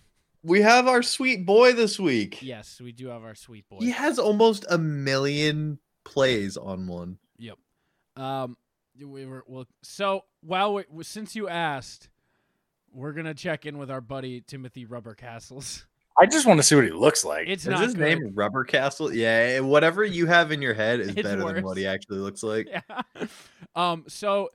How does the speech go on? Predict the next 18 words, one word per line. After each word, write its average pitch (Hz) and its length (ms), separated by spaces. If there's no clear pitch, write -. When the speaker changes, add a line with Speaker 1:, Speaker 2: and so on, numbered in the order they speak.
Speaker 2:
he 208 220
went 226 320
live 180 460
the 151 160
other 131 200
day. 110 360
It, 127 120
they 147 180
have 135 160
live 131 360
just 120 180
like 120 140
every 117 180
fucking 117 320
app 107 220
now 107 160
trying 110 280
to, 101 80